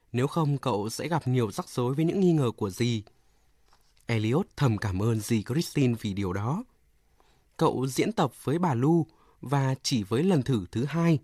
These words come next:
đã khiến bà hài lòng. Tối hôm đó,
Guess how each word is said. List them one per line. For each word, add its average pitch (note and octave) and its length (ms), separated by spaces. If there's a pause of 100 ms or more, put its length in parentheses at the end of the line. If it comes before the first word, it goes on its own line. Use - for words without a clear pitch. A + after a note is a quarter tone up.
(200)
đã G#2+ 360
khiến C#3 320
bà F#3 120
hài B2 260
lòng. A2+ 280 (1160)
Tối A#2 140
hôm C#3+ 160
đó, A#2 280